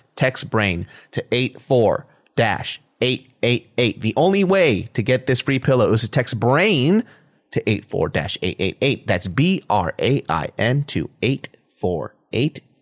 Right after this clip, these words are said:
eight eight. Message and data rates may apply.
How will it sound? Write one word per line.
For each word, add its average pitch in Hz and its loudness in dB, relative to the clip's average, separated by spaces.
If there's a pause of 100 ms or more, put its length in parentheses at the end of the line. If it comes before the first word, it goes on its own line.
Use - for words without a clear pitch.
(160)
eight 113 0 (320)
eight. 110 0 (360)
Message 156 2
and 92 0
data 107 0
rates 113 -2
may 95 0
apply. - -6